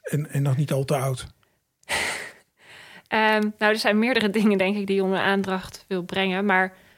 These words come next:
Speaker 2: ik denk dat de, de basis heel erg is, is dat ik, eh, probeer om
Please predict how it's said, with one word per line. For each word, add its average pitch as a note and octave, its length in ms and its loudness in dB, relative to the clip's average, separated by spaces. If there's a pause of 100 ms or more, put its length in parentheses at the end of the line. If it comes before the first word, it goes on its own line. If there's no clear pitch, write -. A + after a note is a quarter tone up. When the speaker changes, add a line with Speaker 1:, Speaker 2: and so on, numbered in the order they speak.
(140)
Speaker 2:
ik G3 120 -6
denk G#3 200 2
dat G3+ 160 0
de, G3+ 260 0 (640)
de G3 100 -2
basis G#3+ 500 2
heel G3+ 140 0
erg G3 140 -2
is, G3 260 -2
is G3 180 -6
dat F#3+ 180 0
ik, F#3+ 400 -6
eh, F#3 240 -4 (140)
probeer G#3 500 2
om F#3+ 400 0